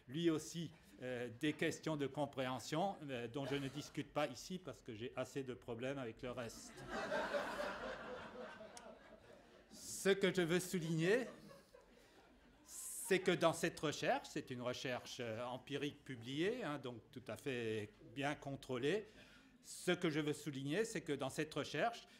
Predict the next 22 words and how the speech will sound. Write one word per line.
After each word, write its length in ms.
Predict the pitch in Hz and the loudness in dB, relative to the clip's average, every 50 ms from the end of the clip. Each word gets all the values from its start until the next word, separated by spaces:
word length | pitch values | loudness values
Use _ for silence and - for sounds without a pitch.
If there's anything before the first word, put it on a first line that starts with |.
| - - - | -20 -12 -4
les 500 | 143 151 160 160 - - 123 123 120 120 | 2 2 2 2 0 -6 -8 -8 2 4
élèves 340 | 147 139 143 151 175 196 - | 4 6 6 6 4 4 2
répondent 600 | 147 156 160 156 156 147 143 156 214 226 226 - | 2 2 2 2 4 2 4 4 4 2 0 -2
qu'ils 180 | - 170 156 | -2 -2 -2
préfèrent, 680 | - - - 151 151 147 - 151 143 143 151 185 226 220 - | -2 -6 0 0 0 2 2 0 2 2 2 2 0 -2 -4
on 120 | 135 117 113 | -10 -8 -8
a, 400 | 107 101 95 90 90 92 101 104 104 | -6 -6 -8 -8 -10 -10 -10 -10 -8
on 120 | 104 107 107 | -8 -8 -8
a 80 | 104 | -8
fait 200 | - - 123 117 | -6 -6 -6 -4
un 120 | 113 107 107 | -4 -6 -6
questionnaire 600 | - 113 - - - 120 107 120 120 113 107 92 98 104 98 95 | -8 -10 -10 -8 -8 -6 -4 -4 -4 -6 -6 -6 -8 -10 -8 -8
de 80 | 110 101 | -10 -10
préférence, 640 | - - 127 110 - - 92 101 117 151 180 175 - | -8 -8 -10 -8 -6 -8 -8 -4 -4 -4 -6 -6 -4
qu'ils 180 | - 156 123 | -6 -6 -6
préfèrent 640 | - - 170 147 - 143 135 131 156 175 202 220 - - - - - - 151 | -2 0 0 0 2 2 0 2 4 4 4 2 0 -4 -16 -20 -16 -6 0
l'algorithme 880 | 139 143 156 147 117 151 143 147 165 208 214 - - - - 151 147 - - - - - - _ _ _ _ _ _ _ _ _ _ _ - | 2 4 4 4 2 0 0 0 0 -4 -4 -6 -14 -10 -6 -6 -6 -6 -8 -16 -20 -20 -20 _ _ _ _ _ _ _ _ _ _ _ 0
comparativement 880 | 165 170 160 165 156 143 139 139 147 143 - 156 147 127 135 147 180 190 | 0 0 2 2 2 2 4 2 0 0 -2 -6 -6 -4 -2 -2 0 0
à 100 | 165 147 | 0 0
de 120 | 131 135 | 0 0
multiples 580 | 127 135 156 160 156 - - 185 185 185 - 160 | 0 0 -2 -4 -4 -6 -8 -8 -8 -4 -2 -2
représentations. 960 | 151 147 147 143 - 131 127 104 107 104 - - 95 - - 127 131 160 214 | 0 0 -2 -4 -2 -6 -4 -4 -4 -8 -8 -10 -10 -8 -6 -4 -2 -4 -4